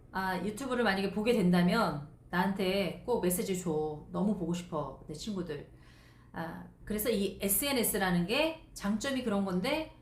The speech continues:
뭐 그것도 제가 시도를 하지 못했고요. 유튜브는 정말 좋은 것 같아요. 혹시라도, 아, 연락이 된다면 지금이라도 당장 아마 제가 맨발로 뛰어나갈 수 있는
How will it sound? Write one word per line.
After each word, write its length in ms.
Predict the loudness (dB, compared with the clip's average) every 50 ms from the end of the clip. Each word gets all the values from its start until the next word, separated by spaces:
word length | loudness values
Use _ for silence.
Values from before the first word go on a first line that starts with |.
| -20 -20 -20 -20 -20 -16 -10
뭐 540 | -8 -6 -4 -2 -2 -2 -2 -4 -6 -8 -8
그것도 280 | -8 -6 -6 -4 -4 -2
제가 160 | 0 0 0
시도를 460 | -2 -4 -6 -4 -2 -2 0 0 -2
하지 220 | -2 -4 -4 -2 -2
못했고요. 580 | -2 -2 -2 -4 -6 -6 -6 -6 -6 -8 -10 -14 -16 -10 -4
유튜브는 520 | -2 -2 -2 -2 -4 -4 -2 0 0 2
정말 260 | 2 0 0 -2 -2
좋은 240 | -4 -4 -6 -6 -6
것 60 | -6
같아요. 340 | -8 -10 -10 -8 -10 -10 -10 -12 -16 -20 -20 -20 -16
혹시라도, 720 | -14 -10 -8 -6 -4 0 0 0 0 0 -2 -4 -4 -6 -10 -16 -20 -20 -20 -20 -18 -12
아, 100 | -8 -4
연락이 300 | -2 0 0 2 0 0
된다면 380 | -2 -4 -4 -4 -4 -4 -6 -6
지금이라도 500 | -6 -4 -2 -2 -2 -2 -2 -4 -4 -4
당장 460 | -2 2 4 4 4 4 2 2 2
아마 420 | 0 -2 -2 -2 -4 -4 -6 -12 -12
제가 260 | -10 -8 -6 -6 -6
맨발로 540 | -4 -2 0 0 2 2 2 2 2 0 0
뛰어나갈 340 | -2 -2 0 0 0 0 0
수 120 | -2 -4
있는 400 | -6 -6 -4 -4 -6 -6 -8